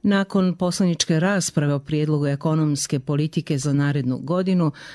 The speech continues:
na dnevnom redu ove posebne sjednice su i prijedlog budžeta za narednu godinu,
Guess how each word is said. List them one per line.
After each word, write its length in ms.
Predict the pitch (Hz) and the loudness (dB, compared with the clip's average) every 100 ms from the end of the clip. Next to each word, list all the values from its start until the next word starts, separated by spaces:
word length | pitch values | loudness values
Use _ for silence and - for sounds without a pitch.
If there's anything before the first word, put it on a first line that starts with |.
| - | -2
na 160 | 196 190 | 0 2
dnevnom 440 | 202 208 190 175 | 2 2 2 2
redu 300 | 170 175 165 | 2 0 0
ove 240 | 160 143 | 0 0
posebne 580 | 131 143 143 - 139 131 | -2 -2 -2 0 0 0
sjednice 580 | 127 180 185 185 175 175 | 0 0 2 0 0 -2
su 160 | - 175 | 0 -2
i 60 | |
prijedlog 540 | - 160 160 156 147 139 | -2 0 0 0 -2 -2
budžeta 460 | 147 151 147 147 | -2 -2 -2 -2
za 120 | 135 143 | 0 0
narednu 480 | 143 143 135 127 | 2 0 0 -2
godinu, 480 | 131 175 180 180 151 | 0 -2 0 2 0